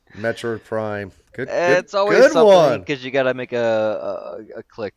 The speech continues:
Speaker 2: Yeah, when you're saying that there was controversy about it, I, I feel like that was just maybe some reaching for some clickbait or some shit like that. But that's, that's the world that we live in right now. Like,
Speaker 1: It
Speaker 2: eh,
Speaker 1: is.
Speaker 2: people, the Star Wars movie will never be good enough, and there's going to be an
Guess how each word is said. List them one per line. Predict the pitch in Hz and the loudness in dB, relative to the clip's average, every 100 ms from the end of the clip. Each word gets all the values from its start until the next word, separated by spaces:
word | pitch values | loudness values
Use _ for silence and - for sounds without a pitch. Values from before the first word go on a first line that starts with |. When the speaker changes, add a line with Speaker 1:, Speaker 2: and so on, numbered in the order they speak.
| _ | _
Speaker 2:
Yeah, | 170 | -2
when | 170 185 | -2 -2
you're | 269 254 | -8 -8
saying | 214 202 185 175 160 | -4 -4 -6 -10 -8
that | 143 135 | -8 -4
there | 147 | -4
was | 139 | -4
controversy | - 139 127 113 117 113 113 110 | -8 -10 -10 -12 -16 -14 -12 -12
about | 98 104 104 | -6 -6 -4
it, | |
I, | 107 120 127 | -2 -2 -4
I | |
feel | 127 147 135 | -4 -8 -4
like | 123 - | -4 -2
that | 123 123 | -4 -2
was | 117 | -6
just | - 120 117 | -14 -20 -18
maybe | 107 104 | -18 -18
some | 98 95 | -20 -20
reaching | 107 107 - 104 | -20 -20 -20 -20
for | - | -20
some | 90 87 _ | -20 -20 _
clickbait | 113 _ 110 95 | -20 _ -12 -12
or | |
some | - 113 | -14 -18
shit | 113 - _ | -18 -20 _
like | 69 _ | -20 _
that. | 85 85 | -18 -12
But | 95 | 0
that's, | 165 - - - - _ _ _ _ | 0 -2 -16 -20 -20 _ _ _ _
that's | 185 165 | -20 -10
the | |
world | 165 | -6
that | 170 | -2
we | 170 | 0
live | 170 | 0
in | 165 | 0
right | 156 147 | -2 0
now. | 143 127 | 0 -2
Like, | 131 135 131 | -2 0 2
Speaker 1:
It | 131 127 | 0 -2
Speaker 2:
eh, | |
Speaker 1:
is. | 127 123 95 | -4 -6 -8
Speaker 2:
people, | - 185 185 180 160 160 _ _ _ | -4 2 4 2 -2 _ _ _ _
the | 170 160 | -6 -4
Star | - 208 | 2 4
Wars | 196 190 165 | 4 -2 -4
movie | 170 160 165 | -6 -4 -4
will | 135 123 | -6 -8
never | 123 147 | -4 -4
be | 165 180 | -6 -12
good | 156 139 123 | -12 -10 -10
enough, | 123 120 117 - _ _ _ _ | -8 -4 -4 -6 _ _ _ _
and | - 117 110 | -10 -8 -6
there's | 107 - | -8 -8
going | 127 123 | -10 -8
to | |
be | 127 | -10
an | 127 | -10